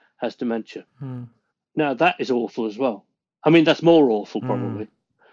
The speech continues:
Speaker 1: And if we can get that person to a peer group, then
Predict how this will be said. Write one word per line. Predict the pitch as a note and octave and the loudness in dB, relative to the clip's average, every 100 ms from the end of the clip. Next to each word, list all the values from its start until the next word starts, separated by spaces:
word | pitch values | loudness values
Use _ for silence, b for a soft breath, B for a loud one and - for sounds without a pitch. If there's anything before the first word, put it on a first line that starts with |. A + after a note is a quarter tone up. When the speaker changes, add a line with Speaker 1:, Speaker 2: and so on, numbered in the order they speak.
| b b _ _ | b b _ _
Speaker 1:
And | C#3 D3+ | 0 0
if | - | 4
we | G3 | 2
can | F3+ F3+ | 4 0
get | D3 F3 F3+ | 2 -2 -2
that | - B2 - | -4 -4 -4
person | C#3 C3+ - C#3 B2 A2+ _ _ _ - | -2 -2 -4 -4 -4 -4 _ _ _ -6
to | F3+ | -2
a | D3+ | -2
peer | - E3 F3+ | -2 -4 -4
group, | - A2 G#2 - _ _ | -4 -6 -8 -12 _ _
then | - D3 C#3 C#3 C#3+ | -2 0 0 -2 -4